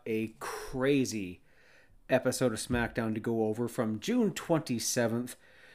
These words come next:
two thousand and two, almost twenty years to the day that I'm recording this. Uh, this ain't gonna be out until about the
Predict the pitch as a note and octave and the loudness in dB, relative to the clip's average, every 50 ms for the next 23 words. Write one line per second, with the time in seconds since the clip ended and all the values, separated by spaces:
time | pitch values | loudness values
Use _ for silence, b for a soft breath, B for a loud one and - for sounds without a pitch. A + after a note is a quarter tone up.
0 | B B B - - F3+ E3+ - - D3 B2+ B2 A#2+ - B2 A#2 A#2 A2+ A2+ - | B B B -2 0 0 0 2 4 4 4 4 4 2 0 0 0 -2 -2 0
1 | B2 B2 C3 - - F3 G3 A3+ A3+ A3+ A3 - - - - G3 G3 G3 F#3+ F#3+ | 2 2 2 2 2 2 4 4 4 2 2 0 -6 -4 -2 0 0 2 2 2
2 | F#3 F3+ F3+ F3 - - D#3+ D3 C#3+ B2+ - C3+ C3 C3 B2 B2+ B2+ C3 B2+ A#2+ | 2 0 0 -2 -2 -2 0 0 2 2 2 2 2 4 2 2 0 0 0 0
3 | A#2+ A#2+ - - B2 A#2+ A#2+ A#2+ B2 A#2+ A#2+ A#2+ A#2+ - - - - - - A2 | -2 -4 -2 0 2 2 2 2 0 0 0 0 0 0 -2 -4 -4 -2 0 2
4 | G#2+ G#2+ G#2 G#2 G#2 B B B B B B B B B - E3 D#3+ G3 F#3+ D3 | 2 4 2 2 0 B B B B B B B B B 2 4 6 4 2 4
5 | D#3 D3+ D3+ C#3 C3+ C3+ C3+ C3+ C3 - C#3 B2 A#2 - - C#3 B2+ B2 A#2+ A2 | 2 4 4 6 6 6 6 6 4 4 0 -2 -2 0 0 0 0 2 0 -2
6 | G2+ A#2 A2+ A2 A2 - - B2 G#2+ A2+ G#2+ G#2 G2+ G2+ G2 G2 G2 | -2 -2 0 -2 -2 -4 -6 -6 -4 -2 -2 0 -2 -2 -2 -4 -4